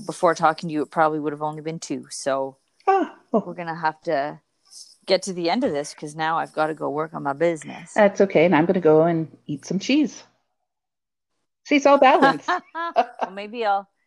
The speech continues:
Speaker 1: maybe I'll eat cheese while working on my
Speaker 2: There you
Speaker 1: business.
Speaker 2: go. Multitask. Sarah, I enjoyed our, our conversation today.
Speaker 1: I did too. Thanks for chatting with me, Karen.
Speaker 2: Oh, it's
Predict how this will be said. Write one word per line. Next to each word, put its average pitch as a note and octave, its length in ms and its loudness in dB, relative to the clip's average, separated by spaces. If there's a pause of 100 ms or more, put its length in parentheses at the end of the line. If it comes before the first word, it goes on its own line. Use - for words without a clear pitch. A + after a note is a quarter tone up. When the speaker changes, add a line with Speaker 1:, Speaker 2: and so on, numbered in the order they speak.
(160)
Speaker 1:
maybe C4 320 -6
I'll C4 140 -2
eat A#3 200 -16
cheese A#3 260 -14
while G3 320 2
working E3+ 360 -12
on C#3 120 -10
my C#3+ 140 -12
Speaker 2:
There C4+ 320 2
you G#3 160 -2
Speaker 1:
business. - 40 -8
Speaker 2:
go. F3 120 2
Multitask. F#3 840 -8
Sarah, A#3 300 -2
I G#3+ 120 0
enjoyed F3+ 540 -4 (360)
our, D3 340 2
our F#3+ 140 0
conversation E3 640 -2
today. C3+ 380 -6 (2250)
Speaker 1:
I A3 120 -2
did C#4 200 -10
too. F4+ 300 -2
Thanks C#4+ 260 -6
for F4 80 -10
chatting D4 400 0
with C4 160 -8
me, F3 80 -12
Karen. F3 420 0
Speaker 2:
Oh, D4 60 6
it's B3 140 2